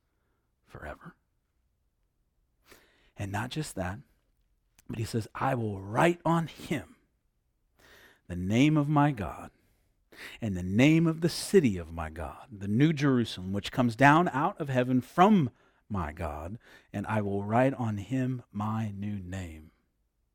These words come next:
I don't know how this is gonna work. <laughs> Some people are like, "See, I knew I could get a tattoo."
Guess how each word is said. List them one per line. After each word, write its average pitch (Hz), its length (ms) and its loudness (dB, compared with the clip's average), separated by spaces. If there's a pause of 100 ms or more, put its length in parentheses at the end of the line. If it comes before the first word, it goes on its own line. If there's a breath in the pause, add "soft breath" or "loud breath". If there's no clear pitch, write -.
(1700 loud breath)
I 117 100 0
don't 113 120 0
know 110 60 0
how 107 140 -4
this 107 160 -6
is 104 80 -12
gonna 101 160 -6
work. 92 200 -14 (100)
<laughs> - 2250 -20
Some 117 160 0
people 110 220 2
are 107 60 4
like, 107 160 2
"See, 240 280 8
I 175 100 8
knew 226 180 12
I 190 40 10
could 165 140 2
get 160 100 8
a 147 60 6
tattoo." 170 560 2